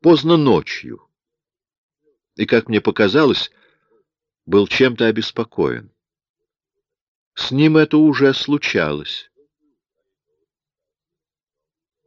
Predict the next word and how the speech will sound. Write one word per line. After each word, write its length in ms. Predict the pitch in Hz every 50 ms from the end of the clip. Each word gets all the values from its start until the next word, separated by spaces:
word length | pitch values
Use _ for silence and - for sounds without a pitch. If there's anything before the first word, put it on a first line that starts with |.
| 82 _ _ _ _ _ _ _ 78 78 80 82 _ _ _ _ _ _ _ _ _ _ _ _ _ _ _ _ _ _
Закурив 760 | 78 73 - 80 - - - 82 82 104 110 95 - -